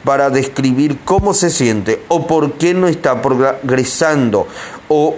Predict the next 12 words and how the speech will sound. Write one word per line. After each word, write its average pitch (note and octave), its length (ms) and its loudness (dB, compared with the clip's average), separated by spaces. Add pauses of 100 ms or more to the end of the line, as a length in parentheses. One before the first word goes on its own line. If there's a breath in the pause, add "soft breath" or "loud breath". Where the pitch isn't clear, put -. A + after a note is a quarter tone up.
para D3 300 2
referirse C#3+ 640 2
al C#3+ 140 2
obstáculo C3+ 580 0
que B2 140 0
se C3 160 0
interponga B2+ 640 0
en B2 140 0
su A2+ 140 -4
camino. F#2+ 520 0 (260 loud breath)
A B2 120 -2
menudo D#3 440 2